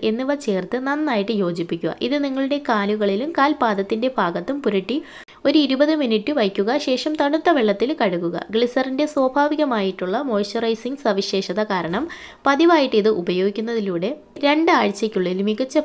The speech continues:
ഫലം നമുക്ക്, ആ, കാണാവുന്നതാണ്. ഇനി രണ്ടാമതായിട്ട് നമുക്ക് വെളിച്ചെണ്ണ യൂസ് ചെയ്യാവുന്നതാണ്. വെളിച്ചെണ്ണ വിണ്ട് കീറിയ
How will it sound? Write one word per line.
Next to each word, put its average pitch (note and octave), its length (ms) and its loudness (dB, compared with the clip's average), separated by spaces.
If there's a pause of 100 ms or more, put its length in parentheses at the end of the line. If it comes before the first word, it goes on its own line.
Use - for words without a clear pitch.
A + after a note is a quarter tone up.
ഫലം F#3 280 -2 (140)
നമുക്ക്, F3+ 260 -4 (360)
ആ, F#3 40 0 (160)
കാണാവുന്നതാണ്. F3+ 720 -2 (480)
ഇനി D4 100 2 (100)
രണ്ടാമതായിട്ട് D4 720 4
നമുക്ക് A#3+ 260 0
വെളിച്ചെണ്ണ G3 440 0
യൂസ് A3 180 -2
ചെയ്യാവുന്നതാണ്. G3+ 540 0 (140)
വെളിച്ചെണ്ണ C#4+ 400 0 (220)
വിണ്ട് B3 320 0
കീറിയ A3 240 2